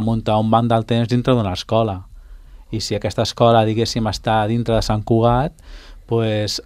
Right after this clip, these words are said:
evidentment nosaltres donarem el suport perquè es-, perquè tiri endavant aquest banc del temps i qui liderarà, liderarà aquest banc del temps serà la pròpia escola. Nosaltres estarem, pues,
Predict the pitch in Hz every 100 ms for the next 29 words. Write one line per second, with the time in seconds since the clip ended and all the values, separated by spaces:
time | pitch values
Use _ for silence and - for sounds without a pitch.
0 | - 113 110 110 120 127 120 117 104 113
1 | 110 113 104 101 - 104 - 127 131 151
2 | - 113 104 - _ _ - 95 101 98
3 | 117 123 117 120 127 123 110 107 107 113
4 | 113 - 127 139 - - - - 120 117
5 | 110 107 110 107 104 113 117 120 - 113
6 | 104 104 101 101 110 - 117 101 101 107
7 | 117 95 - - - - 101 92 104 101
8 | 107 120 120 113 139 139 156 - 101 101
9 | 104 123 107 92 - 98 95 107 - -
10 | - 95 104 101 - 104 104 113 - 110
11 | 104